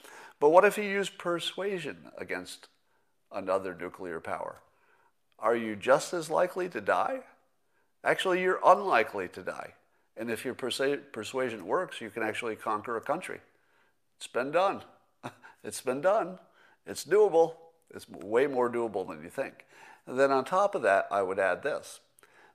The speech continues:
that the, the social media and, you know, the, uh, ubiquity of, uh, communication now makes persuasion as a weapon a super weapon,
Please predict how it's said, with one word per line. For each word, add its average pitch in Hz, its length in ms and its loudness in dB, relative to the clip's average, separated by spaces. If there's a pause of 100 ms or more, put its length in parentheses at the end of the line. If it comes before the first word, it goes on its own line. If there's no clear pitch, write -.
that 120 140 -2
the, 123 240 -2 (260)
the 107 60 -12
social 143 420 4
media 110 640 6
and, 87 340 -8
you 87 120 -10
know, 78 100 -6
the, 85 340 -10 (540)
uh, 80 60 -6
ubiquity 98 720 -6
of, 95 200 -2 (160)
uh, 87 200 -4 (200)
communication 110 680 -8
now 95 240 -2 (640)
makes 135 500 0 (460)
persuasion 160 720 0
as 117 340 4
a 101 140 -2
weapon 107 540 2 (800)
a 113 60 -6
super 240 360 -2
weapon, 87 300 -6